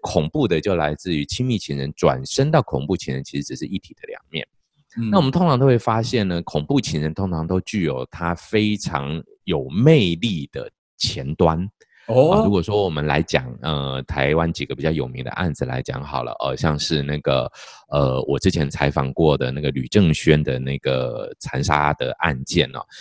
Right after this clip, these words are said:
Speaker 1: 那他把他的女朋友，就是因为他觉得他女朋友要提分手，可能是有别人或什么什么这样，然后就把他杀死了。这也是台湾第一个修复式司法的案件哦。那吕正轩先生在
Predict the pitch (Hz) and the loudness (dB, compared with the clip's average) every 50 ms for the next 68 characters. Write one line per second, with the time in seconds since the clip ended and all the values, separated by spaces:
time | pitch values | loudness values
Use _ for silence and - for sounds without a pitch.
0 | - - _ _ 87 82 76 71 69 69 69 - - - 78 76 76 76 76 76 | -20 -20 _ _ 0 2 2 2 2 0 -2 -6 -4 -2 -2 0 0 0 0 0
1 | 73 73 - _ 67 62 62 71 71 69 71 69 67 65 - - 64 65 69 65 | -2 -2 -2 _ -2 -2 -2 -2 -2 -2 -2 -4 -6 -8 -8 -8 -8 -6 -4 -4
2 | 62 62 - 69 69 69 67 71 73 71 67 - 73 73 - - 76 67 69 69 | -4 -4 -4 -4 -4 -2 -2 -2 -2 -2 -2 -2 -4 -6 -4 -4 -4 -4 -4 -4
3 | 69 82 85 78 65 67 76 76 76 - - 65 - - 73 76 76 - 65 64 | -2 0 0 0 0 0 -2 -2 -2 -4 -4 -4 0 0 2 2 0 0 -4 -6
4 | - - 65 65 69 71 - 85 76 65 - - 67 65 65 69 69 78 73 - | -6 -8 -10 -10 -8 -4 -2 0 0 0 -2 -4 -6 -6 -4 -4 -2 -2 -4 -4
5 | - 65 - - - - - - 127 120 - - - - - 147 - - - 69 | -4 -8 -8 -8 -8 -6 -2 -2 -2 -2 -4 -8 -10 -2 0 0 0 0 -4 -10
6 | - - - 95 71 - - - 71 - - - 117 120 107 117 - 98 92 92 | -8 -8 -8 -8 -8 -10 -6 -6 -4 -4 0 4 4 4 4 4 4 4 4 4
7 | 98 101 - - 98 101 95 90 - - 92 82 92 87 - - 87 73 - - | 4 4 4 6 6 6 6 6 6 6 4 4 2 0 -2 -2 -4 -4 -6 -6
8 | - 82 71 76 - - 60 52 - 71 67 67 - - 76 64 67 - - - | -8 -6 -4 -4 -6 -6 -6 -6 -6 -6 -8 -10 -8 -6 -6 -6 -6 -8 -12 -14
9 | _ _ - - - - - _ - - _ _ _ _ 185 180 180 170 147 131 | _ _ -20 -20 -20 -20 -20 _ -20 -20 _ _ _ _ 2 2 4 4 2 2
10 | - - 113 113 107 175 175 147 151 151 147 147 135 139 135 135 135 - 139 123 | 4 6 6 8 10 10 10 10 8 6 6 6 6 4 4 4 4 4 4 4
11 | 123 127 120 - 123 117 98 | 4 2 2 2 4 4 2